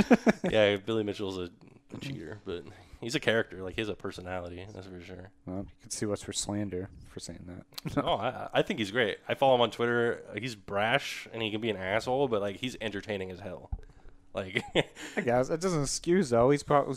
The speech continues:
Speaker 1: like, defrauded, kind of, people out of, isn't he, like, a millionaire? I mean, right?
Speaker 2: Uh, I don't think he's a millionaire.
Speaker 1: Oh, is he? Well, I, th-,
Speaker 2: I don't,
Speaker 1: I,
Speaker 2: I, I
Speaker 1: thought
Speaker 2: don't
Speaker 1: he
Speaker 2: know
Speaker 1: had a,
Speaker 2: how
Speaker 1: quite
Speaker 2: he
Speaker 1: a bit of money. And
Speaker 2: I think
Speaker 1: if
Speaker 2: he, I think he's a business person. He always wears, I don't, that's what I think, because he wears a suit, all, like, tie and <laughs> shirt all the time, right?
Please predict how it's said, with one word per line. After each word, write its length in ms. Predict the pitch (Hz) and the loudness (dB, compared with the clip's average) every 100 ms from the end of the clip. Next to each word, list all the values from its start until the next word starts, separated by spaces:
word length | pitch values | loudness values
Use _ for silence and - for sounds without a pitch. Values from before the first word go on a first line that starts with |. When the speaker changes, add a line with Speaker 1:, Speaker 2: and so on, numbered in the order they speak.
| - | -4
Speaker 1:
like, 140 | 127 | -2
defrauded, 880 | 135 - - 127 135 131 120 131 147 | -4 -4 6 10 10 8 2 0 -8
kind 260 | - 127 117 | 0 2 2
of, 160 | 123 - | -2 -2
people 240 | 123 123 | -6 -2
out 80 | 120 | -4
of, 100 | 113 | -4
isn't 180 | 131 147 | -4 -2
he, 80 | 170 | 0
like, 160 | 143 135 | 0 0
a 40 | |
millionaire? 720 | 120 107 117 120 131 143 165 117 | 0 0 -2 -2 -4 -4 -6 -8
I 60 | |
mean, 200 | 107 104 - | -10 -10 -12
right? 120 | 113 113 | -10 -6
Speaker 2:
Uh, 260 | 107 107 - - - - | -6 -6 -12 -18 -16 -2
I 60 | |
don't 140 | 120 95 | 0 0
think 120 | 90 | -6
he's 100 | 90 | -12
a 40 | |
millionaire. 320 | 90 85 80 78 78 95 | -16 -18 -18 -18 -14 -4
Speaker 1:
Oh, 180 | 92 | -2
is 80 | 98 | -2
he? 140 | 101 101 - | -4 -8 -4
Well, 160 | 107 | 2
I, 40 | 113 | 2
th-, 100 | - | 2
Speaker 2:
I 100 | 110 | 4
don't, 100 | 123 131 | 6 6
Speaker 1:
I, 40 | 131 | 6
Speaker 2:
I, 140 | 143 | 4
I 20 | |
Speaker 1:
thought 60 | 214 | 10
Speaker 2:
don't 120 | 196 | 10
Speaker 1:
he 40 | 196 | 12
Speaker 2:
know 60 | |
Speaker 1:
had 80 | 165 | 10
a, 20 | |
Speaker 2:
how 120 | 110 98 | 10 10
Speaker 1:
quite 120 | 156 | 10
Speaker 2:
he 40 | |
Speaker 1:
a 40 | 131 | 10
bit 120 | 123 | 6
of 100 | 113 | 4
money. 320 | 113 104 95 | 2 2 0
And 140 | 95 98 | -2 0
Speaker 2:
I 40 | |
think 60 | 233 | 2
Speaker 1:
if 60 | 180 | 2
Speaker 2:
he, 240 | 185 131 - | 0 0 -2
I 60 | |
think 180 | 156 262 | 0 2
he's 160 | 262 190 | 2 4
a 80 | |
business 380 | 113 107 104 98 | 4 4 2 -2
person. 420 | - 101 98 113 | -2 -6 -4 -6
He 80 | 131 | 0
always 160 | 190 165 | 2 2
wears, 200 | 165 160 | 0 2
I 140 | 123 131 | 4 4
don't, 120 | 120 | 6
that's 200 | 156 180 | 4 6
what 160 | 160 | 6
I 40 | 123 | 6
think, 220 | 160 127 | 6 0
because 220 | 117 117 | -2 -4
he 80 | 110 | -2
wears 160 | 117 113 | -2 -2
a 80 | 98 | -2
suit, 220 | 123 117 | -4 -2
all, 160 | 80 107 | -2 -2
like, 180 | 104 - | -4 2
tie 240 | 127 117 | 4 4
and 280 | 110 104 104 - - 127 | 2 -4 -12 -10 -2 -2
<laughs> 280 | - - - | -2 2 4
shirt 160 | 175 | 8
all 120 | 165 | 8
the 140 | 127 107 | 10 8
time, 280 | 117 113 120 | 8 6 4
right? 300 | 139 160 | 4 2